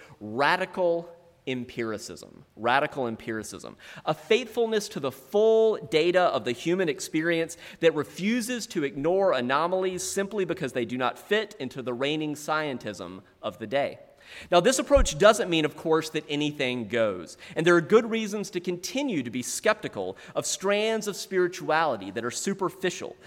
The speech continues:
that are flaky, that are anti-intellectual, and that are socially disengaged. Kripal calls himself a mystical humanist.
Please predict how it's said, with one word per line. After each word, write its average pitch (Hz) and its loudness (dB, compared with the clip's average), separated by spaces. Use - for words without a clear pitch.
that 151 2
are 147 2
flaky, 170 -2
that 139 0
are 143 -2
anti-intellectual, 175 0
and 131 -4
that 120 -4
are 117 -4
socially 180 -2
disengaged. 113 -6
Kripal 208 6
calls 185 2
himself 185 0
a 123 2
mystical 190 -2
humanist. - -6